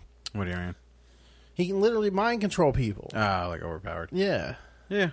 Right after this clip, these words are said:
Speaker 1: I mean, he can.
Speaker 2: Yeah. <laughs> That, that, that's his thing.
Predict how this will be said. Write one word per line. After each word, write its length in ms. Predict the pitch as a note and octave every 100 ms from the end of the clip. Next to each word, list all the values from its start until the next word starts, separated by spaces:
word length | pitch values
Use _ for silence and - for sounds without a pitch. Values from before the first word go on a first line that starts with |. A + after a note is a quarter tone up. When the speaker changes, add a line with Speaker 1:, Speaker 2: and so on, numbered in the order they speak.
| -
Speaker 1:
I 60 | B2+
mean, 220 | B2 A2 - - - - - - - - - - - -
he 80 | C#3
can. 160 | C3 A#2+ - -
Speaker 2:
Yeah. 260 | F3 F#3+ - -
<laughs> 460 | - - G#3 G3+ - -
That, 140 | A2 A2
that, 160 | A#2+
that's 220 | A#2+ A#2+ -
his 140 | A2+
thing. 400 | D#3 F3 A2 G#2+